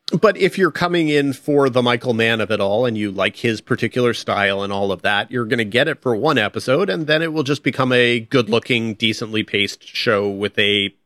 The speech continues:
strange, vapid centerpiece, and you have to decide if that matters to you or not. Um, it, it appears that a lot of people seem to like it a hair more than I do, which is totally fine 'cause I like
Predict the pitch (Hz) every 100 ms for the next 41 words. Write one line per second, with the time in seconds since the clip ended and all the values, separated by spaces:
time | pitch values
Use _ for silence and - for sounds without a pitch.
0 | _ _ _ - - - 113 107 104 101
1 | - - _ _ - 110 104 98 90 151
2 | 143 123 - 104 101 - - - - -
3 | - 127 120 110 104 104 110 - 110 98
4 | - 98 98 95 104 98 - _ - 98
5 | 92 87 - 101 87 87 85 _ _ _
6 | 101 95 92 - - - - 101 92 95
7 | 98 113 135 123 - - - 131 135 139
8 | - 131 123 117 120 123 _ - 131 131
9 | - 127 117 117 113 120 110 101 117 104
10 | 107 147 147 139 143 139 143 139 - -
11 | - _ _ _ _ _ _ _ _ 131
12 | 127 - 92 - 107 104 107 110 104 107
13 | 110 101 101 95 -